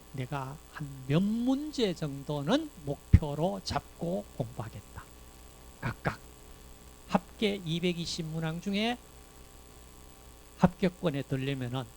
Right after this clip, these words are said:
백사십사입니까? 육, 이, 육이 십이, 이, 육이 십이, 백사십사 문항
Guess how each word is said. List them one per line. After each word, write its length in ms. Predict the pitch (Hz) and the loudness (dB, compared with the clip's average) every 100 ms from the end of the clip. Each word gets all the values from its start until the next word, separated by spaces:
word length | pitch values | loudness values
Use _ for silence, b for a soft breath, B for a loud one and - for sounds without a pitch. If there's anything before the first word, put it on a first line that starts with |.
| - - - - - - - - - - - - - | -20 -20 -20 -20 -20 -20 -20 -20 -20 -20 -20 -20 -4
백사십사입니까? 960 | 139 147 - 147 - - 151 160 - 175 - - - - - - - - - - - - - - - - - - - | 0 0 0 -6 -6 -6 -6 -6 -6 -8 -10 -20 -20 -20 -20 -20 -20 -20 -20 -20 -20 -20 -20 -20 -20 -20 -20 -10 -2
육, 140 | 143 156 - | -2 -2 -8
이, 160 | 175 143 | -2 -2
육이 180 | 165 156 | -2 -2
십이, 320 | - - 143 | -4 -6 -6
이, 140 | 143 131 | -6 -6
육이 200 | 143 135 | -8 -8
십이, 240 | - 139 | -8 -10
백사십사 680 | - 131 - 147 - - 147 | -6 -8 -6 -8 -8 -8 -8
문항 400 | 143 151 160 | -6 -6 -6